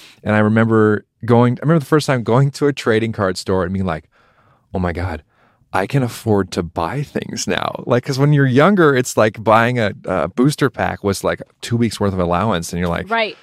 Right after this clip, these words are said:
Speaker 1: "Oh my God, I can't afford this." But <laughs> now I have to, like,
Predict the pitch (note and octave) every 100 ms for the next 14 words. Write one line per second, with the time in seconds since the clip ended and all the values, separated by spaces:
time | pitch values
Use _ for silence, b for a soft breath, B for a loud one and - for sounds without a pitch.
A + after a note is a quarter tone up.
0 | b b - F#2+ F2 E2+ D#2+ D#2+ D#2+ D2+
1 | F2 F2+ E2 D2+ - - F#2 D#2+ - B
2 | B B B B B D3 B B B B
3 | - A2+ C3+ B2 A2 G2+ F2